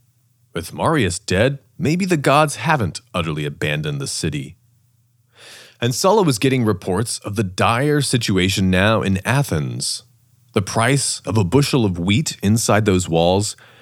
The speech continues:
was soaring up to one thousand drachmas, that is, one thousand days' wages.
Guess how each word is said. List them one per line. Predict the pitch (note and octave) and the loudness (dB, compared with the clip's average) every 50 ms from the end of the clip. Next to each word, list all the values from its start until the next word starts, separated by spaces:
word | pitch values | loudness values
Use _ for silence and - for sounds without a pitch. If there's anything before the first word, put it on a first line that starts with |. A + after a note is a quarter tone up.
| - - - | -20 -8 -4
was | G#2+ A2 - | -4 -2 -2
soaring | - - - C#3+ D3 E3+ F3+ F3+ E3 - | 0 2 2 4 4 4 2 2 0 0
up | C3 A#2+ A2+ | -2 -4 -2
to | - A#2+ | -2 -2
one | G#2 F#2 F2+ A#2+ D3+ D#3+ D#3+ D#3+ | -2 0 0 0 2 2 0 0
thousand | C#3 - - - - - - D3+ D3+ D3+ C#3+ C3+ C3+ B2+ G#2+ F#2 | -2 -4 -8 -8 -6 -4 -2 0 0 0 0 0 0 0 -2 -2
drachmas, | F#2 - A#2+ A2 A2 - - D#2 D2 B1 A#1+ - - - - - - - - _ - | 0 0 0 0 0 -2 -6 -6 -6 -6 -6 -6 -8 -10 -12 -16 -20 -20 -20 _ -2
that | - G#2 A2 | 0 2 2
is, | A2 G2 G2 - - _ _ | 2 2 0 -4 -10 _ _
one | - G#2+ B2 C3 | 0 0 2 0
thousand | B2 - - - G#2+ A2+ A#2 A#2+ B2 A2 A2+ G#2+ G2+ F#2 | 0 -2 -2 0 2 2 2 2 2 2 2 2 2 2
days' | F#2 G2 F#2 F#2+ G2 F#2+ F2+ | 0 0 0 2 2 0 0
wages. | E2 E2 F#2 G2 G2 F2+ B1+ B1 B1 - - - - | 0 2 2 2 2 0 -2 -4 -6 -6 -8 -8 -10